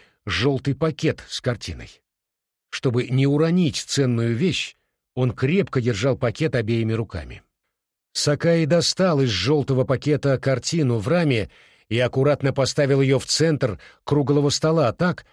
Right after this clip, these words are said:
чтобы Мандену было хорошо видно. "Это..." Манден был так удивлён,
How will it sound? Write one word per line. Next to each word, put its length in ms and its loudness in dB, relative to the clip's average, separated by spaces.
чтобы 300 -2
Мандену 500 2
было 220 0
хорошо 400 -2
видно. 400 -8
"Это..." 1040 -2
Манден 680 -2
был 200 0
так 260 -4
удивлён, 560 -2